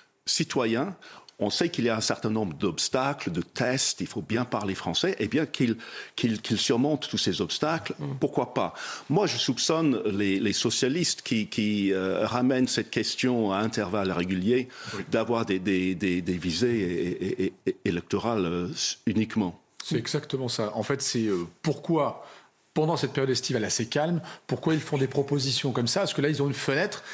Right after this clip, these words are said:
Speaker 3: Je pense qu'ils essaient de réexister, pour être tout à fait honnête. Euh, c'est effectivement des propositions qui reviennent régulièrement.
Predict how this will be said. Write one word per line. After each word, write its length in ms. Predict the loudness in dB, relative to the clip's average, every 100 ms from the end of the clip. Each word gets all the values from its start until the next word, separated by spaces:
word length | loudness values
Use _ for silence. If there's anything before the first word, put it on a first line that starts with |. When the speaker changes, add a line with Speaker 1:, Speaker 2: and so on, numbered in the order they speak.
| -12 -14 -14 -4
Speaker 3:
Je 120 | 0
pense 260 | 2 0
qu'ils 280 | 0 0 2
essaient 180 | 2 0
de 140 | 0
réexister, 1300 | 0 0 2 2 0 -2 -2 2 2 2 0 0 -2 -4 _
pour 160 | -6
être 120 | -6 -4
tout 80 |
à 60 | -4
fait 160 | -2 0
honnête. 400 | 2 2 -2 -6 -12 -4 0
Euh, 160 | 2
c'est 300 | 2 0 0
effectivement 520 | -2 -2 -4 0 2 2
des 100 | 2
propositions 360 | 0 -2 -2
qui 160 | 0 0
reviennent 300 | 2 0 0
régulièrement. 1040 | 0 2 2 2 0 0 -2 -2 -4 -4